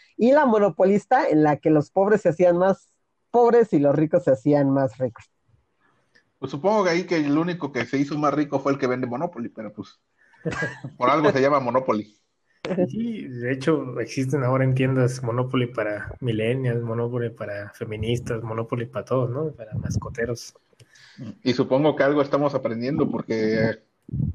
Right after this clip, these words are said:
Speaker 2: te, te contaré que hace, ¿qué será? Unos meses yo jugué el Monopoly para tramposos y, pues,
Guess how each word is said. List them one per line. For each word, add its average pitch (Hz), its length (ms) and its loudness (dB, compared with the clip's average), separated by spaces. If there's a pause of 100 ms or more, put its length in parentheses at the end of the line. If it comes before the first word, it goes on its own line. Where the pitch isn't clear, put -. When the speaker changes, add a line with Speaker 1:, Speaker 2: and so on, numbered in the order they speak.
(260)
Speaker 2:
te, 131 160 2
te 127 180 0
contaré 139 480 2
que 175 80 2
hace, 170 240 -2
¿qué 151 80 -4
será? 143 240 2
Unos 135 300 4
meses 139 260 0
yo 135 140 0
jugué 127 260 2
el 131 120 0
Monopoly 127 500 0
para 113 200 0
tramposos 135 640 0
y, 110 120 -4
pues, - 200 -14